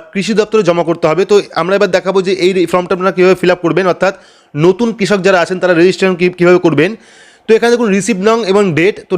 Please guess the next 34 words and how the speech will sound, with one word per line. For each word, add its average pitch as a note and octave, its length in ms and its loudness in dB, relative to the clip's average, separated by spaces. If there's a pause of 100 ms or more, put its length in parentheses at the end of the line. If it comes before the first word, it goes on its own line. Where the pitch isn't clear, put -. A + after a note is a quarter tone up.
ডেট F#3 160 2
এট-, F#3 200 -6
এটা F3+ 140 0
দেওয়ার F#3+ 180 2
দরকার F3+ 200 0
নেই F#3 140 -2
আপনাদের, F#3+ 240 0
এটা F3 160 0
কিন্তু F3+ 160 -2 (140)
যেখানে E3+ 260 0
জমা E3+ 240 0
করবেন F#3+ 240 0
সেখান E3+ 200 0
থেকেই F#3 180 2
দিয়ে D#3+ 160 2
দেবে। D3+ 140 2 (480)
শুধুমাত্র G#3+ 300 2 (100)
প্রথমে G3+ 280 0
আপনাদের G3+ 280 0
এখানে G3+ 200 -2
কিন্তু G#3 200 0 (320)
পেস্ট A3+ 260 2 (220)
সেলফ G3+ 220 0 (160)
অ্যাটাস্টেড G3+ 480 -2 (160)
পাসপোর্ট F3+ 480 -2
সাইজ G3+ 160 2 (100)
ফটো, D3+ 220 0 (120)
অর্থাৎ D#3+ 220 -2 (120)
যে E3+ 80 2 (200)
কৃষক G#3 360 -2 (180)
আবেদন F#3 260 0 (100)
করছে F3 260 0 (480)
তার G3+ 120 2 (140)
রিসেন্ট A#3+ 360 0